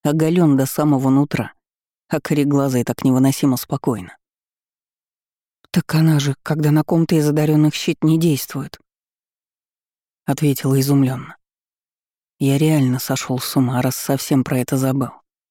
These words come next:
Хотелось зарычать от сотворённой глупости, но я сдержался. Разберусь с этим позже.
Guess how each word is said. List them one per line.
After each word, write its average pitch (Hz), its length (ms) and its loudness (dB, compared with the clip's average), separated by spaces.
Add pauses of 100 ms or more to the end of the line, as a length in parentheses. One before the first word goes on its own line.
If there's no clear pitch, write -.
(540)
Хотелось 160 500 2
зарычать 151 560 0
от 135 100 -2
сотворённой 143 640 2
глупости, 139 500 -2
но 131 100 4
я 131 160 4
сдержался. 143 680 -4 (840)
Разберусь 143 480 0
с - 100 -6
этим 139 240 0
позже. 120 380 -6